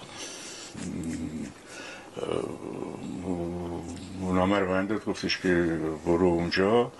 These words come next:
یعنی اومد خونه آبکار رو دید، گفتش که از دست من کاری ساخته نمیشه، نیست، حتماً ایشون باید بره بیمارستان. من و سید محمود افتخاری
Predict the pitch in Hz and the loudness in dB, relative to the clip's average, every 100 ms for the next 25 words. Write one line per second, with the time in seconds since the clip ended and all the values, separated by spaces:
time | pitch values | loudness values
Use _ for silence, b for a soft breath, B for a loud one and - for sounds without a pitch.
0 | B B B 101 104 98 101 101 - 95 | B B B 4 6 4 4 2 2 4
1 | 92 95 95 78 - 85 78 95 110 - | 4 2 0 2 2 2 2 2 2 2
2 | 98 - - 90 80 85 - 82 - - | 0 2 2 2 2 0 0 0 0 0
3 | - - 101 101 104 104 107 101 80 90 | 0 0 2 4 2 2 2 2 2 2
4 | 95 107 87 - 98 87 - 92 85 87 | 4 4 2 2 0 0 0 0 2 2
5 | 87 90 B B B - 85 76 - - | 2 0 B B B 0 2 4 4 2
6 | 135 - - - - - - - - - | 0 -4 -14 -20 -20 -20 -20 -20 -20 -20
7 | - B B B B 90 90 95 98 95 | -14 B B B B 0 4 4 4 2
8 | - 92 90 90 82 87 85 80 - - | 2 2 2 2 2 2 2 2 0 2
9 | 87 98 120 | 4 6 4